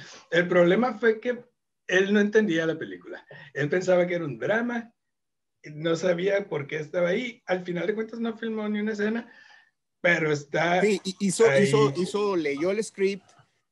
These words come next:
Speaker 2: eh, no filmaron, pero hicieron la, la, las tom-, la, la
Speaker 1: Ujú.
Speaker 2: pre-, y el, el, el, el pre-, pre-, este, ¿cómo se llama? El, el que hacen el, la, la escena antes de filmar.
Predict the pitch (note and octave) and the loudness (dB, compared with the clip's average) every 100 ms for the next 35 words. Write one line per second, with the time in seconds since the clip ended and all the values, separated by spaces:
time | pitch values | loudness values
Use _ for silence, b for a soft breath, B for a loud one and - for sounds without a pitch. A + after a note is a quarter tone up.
0 | - C#3+ C#3+ C#3 D#3 F#3+ G3+ - F#4 C4 | -8 -2 0 0 -2 -2 -2 -4 -2 0
1 | A#3 G3+ G3+ G3+ F3+ D#3+ E3+ E3 F#3 E3+ | 0 0 0 0 -2 -4 -4 -2 -2 -4
2 | C3+ C#3+ - C3+ - D3+ D3+ C#3 C#3 - | -4 -8 -8 -14 -8 -6 -6 -6 -8 -6
3 | C3+ F#3 A#3 - _ _ - F3 D#3+ C#3+ | -2 0 -2 -4 _ _ -14 -8 -6 -6
4 | B2+ G2 C3 A2 A#2+ B2 G#2 C3+ C3 B2+ | -10 -12 -18 -16 -14 -16 -12 -6 -4 -4
5 | B2 - C3+ C3 B2+ - B2 A#2+ A#2 A2 | -8 -10 -14 -10 -12 -12 -8 -4 -4 -4
6 | G2+ C#3+ E3 A3 F3+ B2 - B2+ - A#2 | -6 -12 -10 -6 -6 -6 -10 -16 -10 -8
7 | - F#3+ D#3+ - B2 - B2+ A2+ B2 - | -4 -4 -4 -6 -12 -10 -12 -10 -10 -6
8 | F#3 F#3+ F3+ F3 - D#3+ C#3 C#3 C#3+ C#3+ | -4 -2 -4 -4 -6 -6 -6 -8 -8 -10